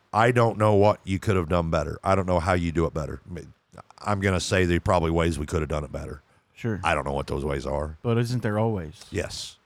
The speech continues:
Speaker 1: You know, that whole hindsight thing.
Speaker 2: It's war.
Speaker 1: But
Speaker 2: Shit doesn't go according to plan.
Speaker 1: I think,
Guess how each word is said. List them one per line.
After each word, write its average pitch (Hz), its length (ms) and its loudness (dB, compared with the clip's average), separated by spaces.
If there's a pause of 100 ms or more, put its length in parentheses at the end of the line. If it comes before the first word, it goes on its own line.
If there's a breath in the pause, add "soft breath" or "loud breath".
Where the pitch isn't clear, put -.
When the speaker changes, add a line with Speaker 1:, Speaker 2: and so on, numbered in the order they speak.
(960)
Speaker 1:
You - 80 -16
know, 73 300 -8
that 80 140 -6
whole 80 160 0
hindsight 87 440 -2
thing. 80 300 -16 (180)
Speaker 2:
It's 143 240 -6
war. 127 680 -2 (360)
Speaker 1:
But 110 240 2
Speaker 2:
Shit - 500 2
doesn't 185 440 -2
go 151 320 4
according 131 440 0
to 151 80 -2
plan. 143 540 -2 (420)
Speaker 1:
I 107 200 2
think, 107 480 -4